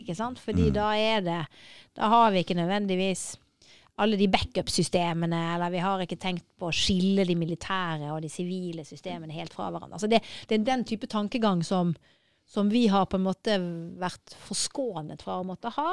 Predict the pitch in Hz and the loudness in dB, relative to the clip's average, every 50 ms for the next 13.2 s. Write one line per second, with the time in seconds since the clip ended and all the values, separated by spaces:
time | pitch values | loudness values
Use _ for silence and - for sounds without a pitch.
0 | 415 480 440 254 151 - - _ _ - 196 - 87 - - 226 - - 220 107 | -2 -2 -2 -2 -2 -4 -10 _ _ 2 4 6 6 6 4 2 -2 -2 -2 -2
1 | 104 196 208 240 - - - - 131 127 - _ _ 220 214 254 285 311 339 339 | 0 0 0 2 2 2 0 0 -4 -6 -12 _ _ -14 -10 -8 -6 -4 -4 -4
2 | 339 330 330 330 311 294 294 277 262 226 202 196 180 196 196 180 165 - 175 175 | -4 -4 -6 -6 -4 -2 -2 -2 0 0 -2 -2 -2 -2 -4 -4 -4 -6 -6 -8
3 | - - 196 - 170 156 - 160 156 160 160 - 160 - 151 - - - - - | -8 -10 -8 -8 -8 -8 -6 -8 -8 -8 -8 -8 -10 -10 -8 -10 -10 -12 -12 -12
4 | 82 - - - _ _ - 107 95 78 73 76 - - - - - - - - | -12 -12 -14 -16 _ _ 0 2 2 2 0 -2 -6 -12 -20 -10 -10 -10 -8 -6
5 | - 196 190 247 285 302 320 330 330 320 302 - - - - - 139 - - 120 | -6 -2 2 2 2 4 2 0 0 -2 -2 -4 -6 0 4 4 6 6 6 4
6 | 90 - - 98 85 95 95 127 127 117 98 90 85 85 82 85 90 92 104 - | 4 4 4 4 6 6 8 8 8 8 10 10 8 10 8 6 6 4 4 4
7 | 92 82 - - 87 78 95 90 80 78 - - - 82 80 76 - 82 82 80 | 2 2 2 2 2 4 4 4 4 2 -2 -2 0 0 0 0 0 0 0 2
8 | 80 80 80 80 80 80 80 78 76 - - - 76 71 73 78 78 78 82 - | 2 2 2 0 0 0 0 0 -2 -2 -2 -2 -2 -2 -2 -2 -4 -4 -4 -4
9 | - - - - 78 - - 82 90 90 87 85 87 90 95 - 85 82 80 82 | -6 -4 -2 -2 -2 -2 -2 -2 -2 -4 -4 -6 -8 -6 -6 -4 -4 -4 -4 -6
10 | - - - - 156 165 175 180 - - _ _ _ _ _ _ _ _ _ _ | -6 -6 -6 -6 -6 -6 -8 -10 -14 -18 _ _ _ _ _ _ _ _ _ _
11 | _ _ _ _ _ _ _ _ _ _ _ _ _ _ _ _ 233 233 220 196 | _ _ _ _ _ _ _ _ _ _ _ _ _ _ _ _ 2 2 4 4
12 | 202 208 208 196 202 190 180 175 - - 196 180 - - - 196 - - - - | 2 0 0 -2 -2 -4 -4 -4 -6 -6 -8 -8 -8 -10 -12 -12 -10 -10 -12 -10
13 | - - - | -10 -10 -10